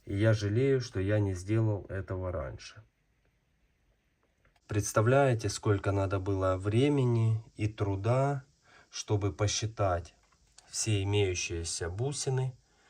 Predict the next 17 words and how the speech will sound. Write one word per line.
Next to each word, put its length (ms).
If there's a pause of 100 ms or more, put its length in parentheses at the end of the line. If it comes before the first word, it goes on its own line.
(220)
Вес 340
тут 200
шестьдесят 880
грамм. 540 (840)
Секционно 960
поделить. 760 (640)
Видите, 460
они 180
тут 200
разного 600 (560)
калибра, 760 (1300)
разной, 500
так 200
скажем, 380
фракции 600
идут. 400 (1160)
И 420